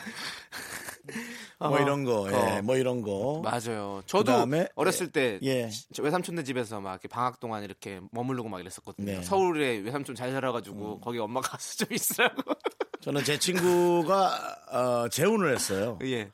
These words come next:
Speaker 1: 재혼을 했는데
Speaker 2: 어.
Speaker 1: 어, 재혼을 하는 그, 어,
Speaker 2: 음.
Speaker 1: 상대분이 여성분이 나이가 좀 더 많았어요.
Speaker 2: 네네.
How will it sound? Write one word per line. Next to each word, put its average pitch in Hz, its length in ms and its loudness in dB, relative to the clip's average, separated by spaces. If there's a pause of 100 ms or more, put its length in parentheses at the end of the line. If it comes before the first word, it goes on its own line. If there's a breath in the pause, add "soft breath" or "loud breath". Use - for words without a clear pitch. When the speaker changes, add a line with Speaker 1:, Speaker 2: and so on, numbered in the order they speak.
(120)
Speaker 1:
재혼을 143 380 4
했는데 123 480 4
Speaker 2:
어. 277 40 -4 (500 soft breath)
Speaker 1:
어, 104 320 -2
재혼을 202 640 4
하는 160 500 2
그, 123 800 2
어, 107 220 -8
Speaker 2:
음. 104 40 -6
Speaker 1:
상대분이 170 640 2
여성분이 160 400 0
나이가 117 240 0
좀 175 160 0
더 151 80 0
많았어요. 107 580 0
Speaker 2:
네네. 113 400 -4